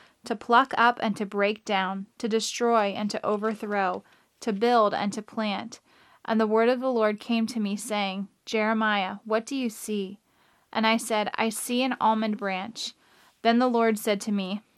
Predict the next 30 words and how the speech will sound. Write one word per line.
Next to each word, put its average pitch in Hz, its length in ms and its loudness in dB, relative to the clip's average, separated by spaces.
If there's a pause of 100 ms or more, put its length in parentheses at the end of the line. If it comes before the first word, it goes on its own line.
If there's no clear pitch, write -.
"You 240 160 2
have 226 160 0
seen 220 320 -2
well, 214 400 2 (240)
for 240 160 2
I 240 80 8
am 233 160 4
watching 233 560 2
over 226 280 2
my 196 200 0
word 196 380 -2
to 208 100 -12
perform 202 520 -6
it." - 140 -10 (140)
The 240 100 4
word 233 200 6
of 277 120 2
the 302 140 -4
Lord 214 320 2
came 233 280 0
to 240 120 0
me 220 140 0
a 208 60 0
second 233 400 -4
time, 202 280 -4
saying, 196 400 -6
"What 202 180 -4
do 220 100 -10
you 208 140 -4
see?" 208 480 -8